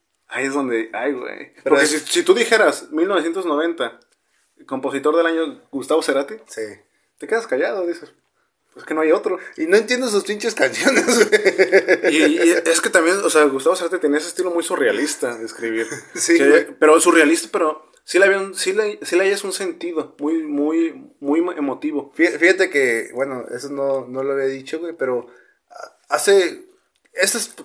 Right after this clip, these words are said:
Speaker 2: conversaciones de Cerati creo que nos han unido, ¿no? En nuestra amistad.
Speaker 1: Ajá.
Speaker 2: Siempre vamos acompañados con una canción de Soda, güey,
Speaker 1: Sí, sí,
Speaker 2: y
Speaker 1: sí.
Speaker 2: debatir de todo esto, güey. Y, por ejemplo,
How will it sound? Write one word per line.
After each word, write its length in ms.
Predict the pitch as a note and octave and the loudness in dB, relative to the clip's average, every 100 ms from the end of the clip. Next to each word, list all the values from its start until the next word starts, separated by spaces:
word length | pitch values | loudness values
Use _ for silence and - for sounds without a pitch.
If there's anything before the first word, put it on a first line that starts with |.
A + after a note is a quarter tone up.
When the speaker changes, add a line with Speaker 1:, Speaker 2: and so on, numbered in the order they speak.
| - | -2
Speaker 2:
conversaciones 680 | D#3+ C#3+ C3+ C3 F3 F3+ | 0 0 -2 -4 -4 -2
de 640 | C#3+ A#2+ A2 A2 G#2+ A2 - _ - | 0 0 0 0 -2 -2 -6 _ -6
Cerati 440 | B2+ C3 D3 G3 | 0 2 2 0
creo 200 | F3 D#3+ | 0 0
que 80 | E3+ | 0
nos 180 | D#3 A#2+ | -6 -6
han 120 | C3 | -6
unido, 340 | C#3 B2+ A2+ G2+ | -6 -8 -10 -12
¿no? 240 | D3 G3+ _ _ _ _ _ | -14 -16 _ _ _ _ _
En 480 | A2 G#2+ G#2 G#2 G#2 | -16 -14 -14 -14 -12
nuestra 260 | G#2+ A2+ | -10 -8
amistad. 520 | A2 G2+ - C3 - _ _ | -8 -6 -2 -2 -2 _ _
Speaker 1:
Ajá. 220 | A2+ A2+ - | -18 -16 -10
Speaker 2:
Siempre 1120 | - B2 B2 C3+ C3 A#2+ A2 G#2+ G2+ G2+ - _ | -6 -4 -4 -4 -2 0 0 0 -4 -8 -14 _
vamos 240 | - C3 C3+ | -12 -10 -8
acompañados 600 | A2+ G2+ G#2 A2+ B2+ B2 | -8 -10 -10 -8 -6 -8
con 100 | A#2 | -10
una 100 | A#2+ | -12
canción 280 | A#2 A2 A#2 | -12 -12 -8
de 80 | A2+ | -6
Soda, 420 | A#2 B2 B2 A#2+ | -2 -2 -2 -4
güey, 280 | A#2 A2 G#2+ | -2 -2 0
Speaker 1:
Sí, 120 | C#3+ | 0
sí, 80 | C#3+ | 0
Speaker 2:
y 40 | |
Speaker 1:
sí. 60 | A#2+ | 0
Speaker 2:
debatir 500 | A2+ A2 A2 B2+ C3 | 0 0 -2 -4 -4
de 80 | A#2+ | -2
todo 220 | B2+ B2 | -2 0
esto, 220 | B2 - | -2 -6
güey. 160 | A2 G#2+ - - - _ _ | -10 -12 -20 -20 -20 _ _
Y, 580 | C3 C3+ C3 C3 C3 C3 - - | -6 -2 0 0 -2 -4 -8 -8
por 100 | C#3 | -6
ejemplo, 540 | C3 D3+ G3 G3 F3+ | -4 -2 2 2 2